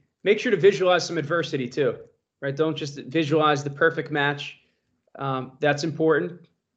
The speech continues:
but visualize adversity and see yourself overcoming adversity. Um,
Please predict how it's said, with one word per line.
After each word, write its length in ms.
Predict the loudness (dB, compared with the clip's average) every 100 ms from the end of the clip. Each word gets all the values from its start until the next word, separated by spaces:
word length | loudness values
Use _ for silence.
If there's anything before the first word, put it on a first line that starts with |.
| 0
but 220 | 0 2
visualize 520 | 2 2 4 2 2
adversity 720 | 2 4 2 2 -4 -4 -8 -10
and 120 | -8
see 180 | -2 2
yourself 360 | 2 4 4 4
overcoming 540 | 2 2 -2 -2 0
adversity. 720 | -2 -2 -2 -2 -4 -4 -6 -18 _ _ _ -10
Um, 600 | -4 2 2 2 -2 -8